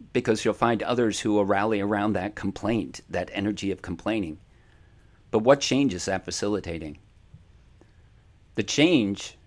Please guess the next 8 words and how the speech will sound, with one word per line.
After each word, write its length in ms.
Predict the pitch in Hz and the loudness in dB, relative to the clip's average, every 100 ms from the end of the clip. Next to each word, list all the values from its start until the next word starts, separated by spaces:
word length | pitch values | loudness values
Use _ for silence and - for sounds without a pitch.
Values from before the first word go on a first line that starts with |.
| - | -4
requires 420 | 120 - 107 92 | -2 2 2 2
a 60 | 92 | -4
tremendous 680 | - - 92 104 131 110 - | -6 -4 0 4 6 4 0
amount 260 | 85 90 87 | -6 -6 -6
of 80 | |
effort. 340 | 87 80 82 - - _ - - - - - - - - _ - - - - - - - - - - - | -8 -8 -10 -12 -18 _ -20 -20 -20 -20 -20 -20 -20 -20 _ -20 -20 -20 -20 -20 -20 -20 -20 -20 -20 -12
My 280 | 95 107 127 | -2 2 4
archive 680 | 113 120 127 120 123 120 | 4 2 2 2 2 0